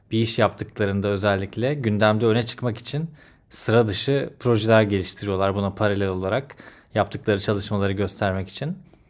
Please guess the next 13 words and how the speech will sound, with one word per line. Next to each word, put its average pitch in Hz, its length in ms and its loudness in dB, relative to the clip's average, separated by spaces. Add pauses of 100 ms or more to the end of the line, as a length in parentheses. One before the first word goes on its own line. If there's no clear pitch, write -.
(680)
Bahsedeceğim 117 520 0
çalışma 127 460 0
da 160 220 2
oldukça 120 380 0
sıra 123 260 2
dışı 95 260 -4
bir 104 120 0
iş. - 280 -8 (420)
The 123 140 -6
Weeknd'in 151 680 2
Out 127 320 4
of 139 160 0
Time 139 340 0